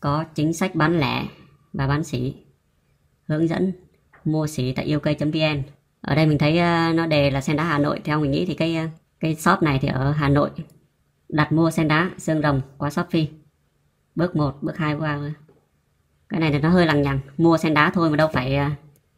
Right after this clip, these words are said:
à, theo các bước như này. Mất, rất là mất thời gian.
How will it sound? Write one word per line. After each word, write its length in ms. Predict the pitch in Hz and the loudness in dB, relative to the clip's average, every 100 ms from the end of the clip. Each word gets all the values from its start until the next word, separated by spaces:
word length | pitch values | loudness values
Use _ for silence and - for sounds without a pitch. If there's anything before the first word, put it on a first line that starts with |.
| _ | _
à, 420 | 147 139 139 139 139 - - _ _ _ _ _ - | -4 0 0 0 -2 -6 -20 _ _ _ _ _ -4
theo 160 | 156 | 0
các 180 | 156 185 | 2 4
bước 200 | 190 208 | 2 4
như 140 | 165 | 2
này. 220 | 156 139 131 - - | 2 0 -4 -10 -4
Mất, 200 | 165 190 | -2 -2
rất 180 | 247 208 | -2 0
là 60 | 180 | 2
mất 100 | 170 | 2
thời 120 | - | 2
gian. 140 | 139 | 2